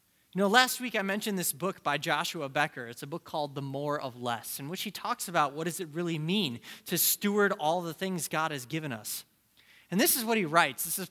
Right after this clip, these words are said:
probably my favorite quote in the whole book. He says, "It is important for each of us to look outside ourselves, to find investments that tie our hearts to things that bring real joy,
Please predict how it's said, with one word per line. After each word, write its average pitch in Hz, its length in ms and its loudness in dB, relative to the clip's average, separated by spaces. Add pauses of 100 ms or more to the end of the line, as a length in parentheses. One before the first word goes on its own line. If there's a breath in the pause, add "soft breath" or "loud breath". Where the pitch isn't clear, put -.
probably 220 640 -2
my 180 180 0
favorite 160 420 -6
quote 147 240 -8
in 143 60 -10
the 123 60 -8
whole 131 160 -8
book. 113 300 -10 (480 loud breath)
He 180 80 2
says, 190 240 2
"It 220 100 6
is 247 140 2
important 262 580 0
for - 240 -8
each 202 240 -4
of 156 100 0
us - 380 -4 (400 soft breath)
to - 100 -6
look 185 240 0
outside 170 540 2
ourselves, 117 640 -8 (1000)
to 160 100 -10
find 170 400 4
investments 151 840 -2 (260 loud breath)
that - 160 -2
tie 196 380 4
our 170 220 2
hearts 180 420 -2
to 151 100 -2
things 190 520 0
that 156 200 -2
bring 143 380 -2
real 220 420 2
joy, 151 640 -4